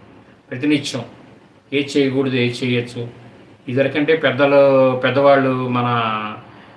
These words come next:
కుటుంబం అంతా పెద్ద కుటుంబం కలిసి ఉన్నప్పుడు వారు చెప్పేవారు, "అయ్యా ఆ పని చేయవాకండి, ఈ పని చేయవాకండి" అని. ఇప్పుడు అలా కాదు, మనకి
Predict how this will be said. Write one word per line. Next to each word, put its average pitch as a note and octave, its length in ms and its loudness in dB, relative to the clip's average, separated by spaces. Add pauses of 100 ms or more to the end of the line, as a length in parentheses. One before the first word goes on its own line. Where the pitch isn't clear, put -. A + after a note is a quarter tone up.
(220)
కుటుంబం C3+ 680 -2 (100)
అంతా B2 220 -4
పెద్ద B2 260 -4
కుటుంబం B2+ 360 -2
కలిసి A#2+ 280 -4
ఉన్నప్పుడు B2 680 -4
వారు B2 340 -6
చెప్పేవారు, A#2 520 -2 (540)
"అయ్యా C3+ 200 2
ఆ B2 100 2
పని C3 180 0
చేయవాకండి, B2+ 480 -2
ఈ A#2+ 100 -4
పని A#2+ 140 -4
చేయవాకండి" G#2 540 -6
అని. G2 100 -16 (760)
ఇప్పుడు D3+ 160 -4
అలా C#3 140 2
కాదు, B2+ 400 0 (760)
మనకి A#2+ 600 -6